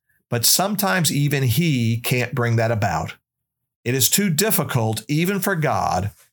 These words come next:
to keep cruelty and chaos from claiming their innocent victims."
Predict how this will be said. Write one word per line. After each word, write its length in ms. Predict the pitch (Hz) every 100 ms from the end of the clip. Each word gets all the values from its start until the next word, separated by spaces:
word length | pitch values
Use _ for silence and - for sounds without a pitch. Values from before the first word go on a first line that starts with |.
| -
to 100 | 117
keep 300 | - 131 120
cruelty 800 | - 170 214 202 - 190 190 185 _ -
and 200 | 127 120
chaos 640 | - 135 131 135 131 117
from 280 | - - 101
claiming 580 | - 135 135 139 139 120
their 240 | 107 98 127
innocent 540 | 123 113 117 113 - 110
victims." 800 | 98 - 73 65 80 - -